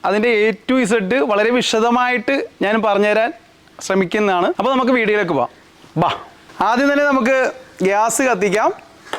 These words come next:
നമ്മുടെ ഉരുളി അടുപ്പിൽ വെച്ചിട്ടുണ്ട്. ഞാൻ ഈ ഗ്ലാസ്സിന് മൂന്ന് ഗ്ലാസ് പൊടിയാണ് എടുത്തേക്കുന്നത്. ഇനി നമുക്ക് ഇതിൻ്റെ അകത്തേക്ക്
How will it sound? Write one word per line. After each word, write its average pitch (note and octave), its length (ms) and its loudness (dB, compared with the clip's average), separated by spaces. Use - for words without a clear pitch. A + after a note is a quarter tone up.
നമ്മുടെ F#3+ 240 2
ഉരുളി G#3+ 300 2
അടുപ്പിൽ G3+ 320 0
വെച്ചിട്ടുണ്ട്. F3+ 460 0
ഞാൻ D4 100 0
ഈ - 20 2
ഗ്ലാസ്സിന് C4+ 500 2
മൂന്ന് C4 340 2
ഗ്ലാസ് C4 380 0
പൊടിയാണ് A#3+ 460 2
എടുത്തേക്കുന്നത്. F3 540 0
ഇനി A3 160 0
നമുക്ക് B3 240 0
ഇതിൻ്റെ B3 240 2
അകത്തേക്ക് A#3 360 0